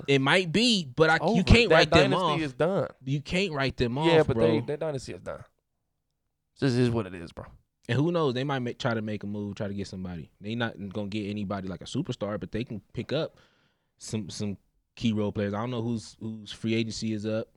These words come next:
Speaker 1: What if they end up, hey, Kawhi. <laughs> Hey, Kawhi, Kawhi gonna be a free agent, right? He might, you know what I mean? Let me go play in Golden State, bro.
Speaker 2: Kawhi not finna do that shit.
Speaker 1: I don't think he would, but there's a possibility. Small possibility.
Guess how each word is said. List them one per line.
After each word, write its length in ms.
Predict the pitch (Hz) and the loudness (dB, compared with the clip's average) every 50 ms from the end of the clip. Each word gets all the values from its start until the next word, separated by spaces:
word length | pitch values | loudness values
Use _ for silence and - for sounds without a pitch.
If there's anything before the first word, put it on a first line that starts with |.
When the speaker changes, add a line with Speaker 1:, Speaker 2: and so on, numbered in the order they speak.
| _ _ _ _ | _ _ _ _
Speaker 1:
What 140 | _ 160 185 | _ 0 2
if 80 | 185 175 | 2 2
they 160 | 185 180 185 | 2 2 2
end 140 | 185 185 190 | 0 2 2
up, 200 | 185 180 165 - _ _ _ _ _ _ | 2 2 2 -2 _ _ _ _ _ _
hey, 300 | - 131 120 101 78 - _ _ - | -4 -4 -4 -4 -6 -10 _ _ -8
Kawhi. 380 | - 131 135 123 101 92 95 - _ _ _ _ _ _ _ _ _ _ _ _ | -2 0 0 0 0 -2 -8 -14 _ _ _ _ _ _ _ _ _ _ _ _
<laughs> 640 | - - - 175 156 135 147 131 - - - - - - - - - - - - | -2 0 2 2 2 2 2 0 -2 -4 -6 -6 -8 -8 -10 -10 -8 -8 -6 0
Hey, 200 | - 151 165 147 | 2 2 2 2
Kawhi, 360 | - - 147 139 156 170 160 | 2 2 4 4 6 4 4
Kawhi 320 | - - 151 147 156 170 170 | 4 4 6 6 6 6 6
gonna 160 | 160 165 170 | 4 2 2
be 120 | 160 165 165 | 2 0 0
a 20 | |
free 180 | 156 - 160 165 | 0 0 0 0
agent, 260 | 170 180 160 139 131 131 | 2 0 0 0 -2 -2
right? 240 | 135 147 151 139 | -2 -2 -4 -4
He 220 | - - 123 131 143 | -6 -8 -6 -6 -2
might, 300 | 143 143 139 139 135 123 | 0 0 0 0 0 -2
you 140 | 104 131 135 | -4 -6 -6
know 100 | 127 120 | -4 -4
what 60 | 120 | -4
I 40 | 123 | -4
mean? 240 | 127 127 127 135 131 | -4 -4 -4 -4 -4
Let 80 | 131 139 | -4 -4
me 60 | 139 | -4
go 100 | 131 120 | -6 -6
play 180 | - - 120 107 | -6 -6 -6 -6
in 60 | 101 | -6
Golden 220 | 104 107 104 104 95 | -6 -8 -8 -8 -10
State, 280 | - - 101 85 - | -10 -10 -12 -12 -12
bro. 160 | - 85 90 - _ | -14 -18 -18 -18 _
Speaker 2:
Kawhi 200 | - 135 127 113 60 | 6 8 8 8 8
not 120 | 52 - | 4 -4
finna 160 | - - - | -8 -12 -10
do 80 | - - | -10 -10
that 160 | - - - | -10 -10 -14
shit. 200 | - - - 247 - _ - | -16 -20 -20 -20 -14 _ -2
Speaker 1:
I 60 | 135 | 0
don't 160 | 151 147 127 | 0 0 0
think 100 | 131 120 | -2 -2
he 60 | 117 | -2
would, 380 | 113 123 170 202 190 151 123 113 | 0 0 2 4 4 4 4 6
but 240 | 143 180 190 151 113 | 6 6 6 6 2
there's 120 | 127 120 | 0 -2
a 60 | 120 104 | -2 -2
possibility. 640 | - 123 113 104 104 95 107 104 98 92 90 - - _ _ | -2 -2 -2 -2 -4 -8 -8 -8 -8 -10 -12 -14 -18 _ _
Small 300 | - - 214 196 170 - | -14 -8 -6 -4 -4 -4
possibility. 600 | - 123 110 104 - 92 92 95 90 85 82 _ | -4 -4 -6 -6 -6 -10 -12 -12 -12 -16 -20 _